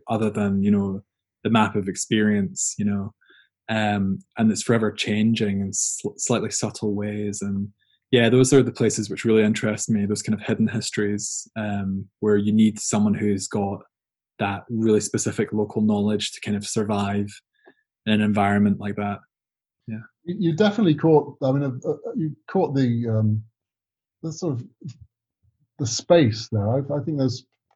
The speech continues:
Speaker 2: are particularly beautiful pictures. And I'm interested in the title, "The Land of My Desire," uh, because there's nobody in it but you. It's just empty. Is your desire,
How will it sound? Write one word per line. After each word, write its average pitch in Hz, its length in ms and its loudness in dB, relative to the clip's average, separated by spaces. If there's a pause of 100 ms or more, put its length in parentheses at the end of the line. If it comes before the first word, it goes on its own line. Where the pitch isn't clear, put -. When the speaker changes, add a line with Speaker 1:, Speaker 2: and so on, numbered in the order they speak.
(100)
Speaker 2:
are 131 80 -4
particularly 120 640 -2
beautiful 117 400 0
pictures. 113 440 -4 (720)
And 147 140 0
I'm 175 120 6
interested 220 400 2
in 175 100 4
the 156 80 2
title, 156 460 2
"The 120 80 4
Land 135 300 2
of 120 100 2
My 127 200 2
Desire," 117 680 0 (160)
uh, 131 240 -2
because 127 320 -2
there's 139 420 0
nobody 147 460 2
in 139 100 4
it 139 120 2 (480)
but 139 160 0
you. 127 300 2
It's - 160 -12
just 113 220 -6
empty. 131 500 0
Is 117 120 -2
your 147 160 6
desire, 135 600 4